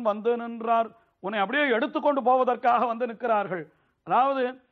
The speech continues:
வந்தவர்கள் போக மாட்டேன்றா, இன்னும் சில பேர்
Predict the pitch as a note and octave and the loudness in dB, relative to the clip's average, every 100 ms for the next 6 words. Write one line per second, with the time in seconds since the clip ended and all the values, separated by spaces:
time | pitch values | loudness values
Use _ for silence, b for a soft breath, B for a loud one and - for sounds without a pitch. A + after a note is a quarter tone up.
0 | _ _ - E3 B3+ C4 C4 C4+ A3+ B3 | _ _ -6 -2 2 2 4 2 4 4
1 | C4+ C4 B3 B3 A#3 G#3+ E3 _ _ - | 4 2 2 -2 0 0 -2 _ _ -10
2 | A3 D#4+ D4 C#4 A#3+ A3+ | 0 0 4 4 4 2